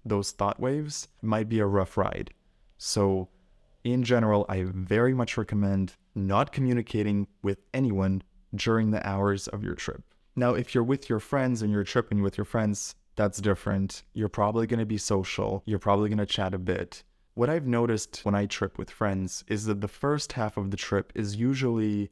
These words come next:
more introverted. It's like everyone is quiet, everyone is going within their own mind, and they're having their own experience. And the last half of the trip is where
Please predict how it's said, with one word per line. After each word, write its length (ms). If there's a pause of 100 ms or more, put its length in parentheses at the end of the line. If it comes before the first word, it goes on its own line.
(120)
more 280
introverted. 840
It's 160
like 180
everyone 400
is 160
quiet, 640
everyone 400
is 100
going 280
within 280
their 140
own 180
mind, 480 (560)
and 180
they're 120
having 320
their 100
own 80
experience. 640 (640)
And 160
the 100
last 420
half 180
of 140
the 80
trip 420
is 260
where 380